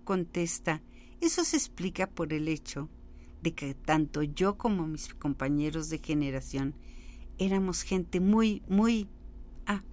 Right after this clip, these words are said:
lo voy a decir como muy pura. Solo queríamos escribir poesía. Vivíamos en y para la poesía. No era una buena época para la literatura, más bien lo contrario.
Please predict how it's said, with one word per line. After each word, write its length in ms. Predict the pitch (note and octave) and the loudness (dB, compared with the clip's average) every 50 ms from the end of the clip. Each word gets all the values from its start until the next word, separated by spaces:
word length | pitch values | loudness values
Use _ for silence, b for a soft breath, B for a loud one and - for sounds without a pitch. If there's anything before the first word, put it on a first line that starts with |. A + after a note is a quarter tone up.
| - - | -6 0
lo 140 | F#3+ G#3 G3+ | 2 2 2
voy 200 | G3+ B3+ B3 C#4 | 2 2 0 0
a 60 | B3+ | 0
decir 340 | F#3 D3+ - - - G3+ - | -2 -2 -6 -6 -6 -8 -6
como 240 | - - F#3+ F3 D#3+ | -2 -2 -2 -2 0
muy 260 | C3 G3 A#3+ C4+ C#4 | 4 6 8 8 8
pura. 440 | - - - F#3 A#3 A#3 G#3+ - - - B B B B B B B B B | 6 4 -4 -2 2 2 2 2 0 -4 B B B B B B B B B
Solo 360 | B - - D#4+ D4+ D#4 D#4+ | B 2 6 6 6 6 6
queríamos 640 | - - C#4+ A#3 A#3 A#3 A#3 A3+ G3 D#3+ D3 - D3 | 6 4 6 6 6 4 4 4 2 2 0 0 -2
escribir 540 | C#3+ - - - D3 C#3+ C#3 D3 D3+ C#3+ | -4 -4 -4 -2 -2 0 2 2 2 0
poesía. 640 | C3+ - - C#3+ C3+ - - - D3+ D3+ D3 C3 C#3+ - B B B B B B B B B - | 0 -2 -4 -4 -4 -4 -4 -2 0 0 0 0 -2 -8 B B B B B B B B B 4
Vivíamos 800 | F3 G#3 G#3+ F#3+ A3 A#3 A#3 B3 B3 B3+ C4+ B3+ - - - - - - - | 6 6 6 8 8 8 8 10 10 8 8 6 2 -2 -4 -8 -14 -4 2
en 460 | - G#3 A3+ A#3 A#3+ A#3 A#3 A3 A3 - - | 6 6 8 8 8 6 6 2 0 -2 -2
y 140 | G3 F3 E3+ - - - | -2 -2 -4 -4 -6 0
para 320 | - G3 G3 G3 G3 F3+ | 0 2 2 2 -2 -2
la 160 | D#3+ C3+ A#2+ A#2+ | -2 -2 -4 -6
poesía. 680 | - - C3+ C3 - - - C#3 C#3 C#3 C3+ B2 C#3 B B B B B B B B B B | -6 -6 -6 -6 -6 -6 -6 -2 -2 0 0 -2 -2 B B B B B B B B B B
No 140 | A3+ C4 C#4+ | 6 8 8
era 120 | C#4 D4 | 10 10
una 240 | C#4 C#4 C4+ C4+ B3 | 10 10 8 8 6
buena 400 | G3+ G3+ G#3+ A3 G#3+ G#3 G3 F#3 | 4 2 2 4 4 4 2 2
época 440 | F3+ E3+ E3+ - D#3+ - - E3 D#3 | 2 0 -2 -4 -8 -4 -2 -4 -2
para 300 | - - D#3+ C#3+ D3 D3 | 0 -2 0 0 0 -2
la 160 | D3 D3 C#3+ | -2 -2 0
literatura, 800 | C#3 C#3 C3+ C3+ - D3 C3+ C#3 C3+ C3 C3 - D3 D3 C#3 C#3+ C3 | 0 -2 -2 -4 -4 -4 -2 -2 -4 -6 -6 -6 -6 -4 -2 -2 0
más 220 | D#3 F3 F#3+ F#3+ | 2 2 0 0
bien 200 | G3 G#3+ G#3 G#3 | 0 -2 -2 -2
lo 120 | G3 F3 | -2 -4
contrario. 720 | - - F3+ - C3+ - - D3 D3+ D3 C3+ B2+ B2 C#3 | -2 -2 -2 -2 -2 -2 0 0 0 0 -2 -4 -8 -10